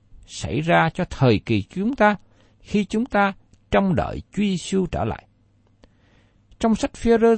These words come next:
thứ nhì, đoạn ba, câu ba và câu bốn chép như sau: "Trước hết phải biết rằng, trong những ngày sau rốt,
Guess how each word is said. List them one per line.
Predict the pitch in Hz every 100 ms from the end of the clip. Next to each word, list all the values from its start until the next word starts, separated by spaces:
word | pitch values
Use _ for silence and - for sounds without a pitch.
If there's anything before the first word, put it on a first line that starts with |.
| -
thứ | 269 311
nhì, | 160 147 123 _ _ _ _ _
đoạn | 107 71 98
ba, | 151 160 143 _ -
câu | 165
ba | 175 175 175
và | 127 - -
câu | - 113
bốn | 110 123 180 -
chép | 139 -
như | 95 -
sau: | 78 - - _ _ _ _ _ _ _ _ - -
"Trước | - -
hết | 269 -
phải | 131
biết | 185 -
rằng, | - 143 127 - -
trong | - 240
những | 214
ngày | 202 139 76
sau | - 196 208 196
rốt, | 247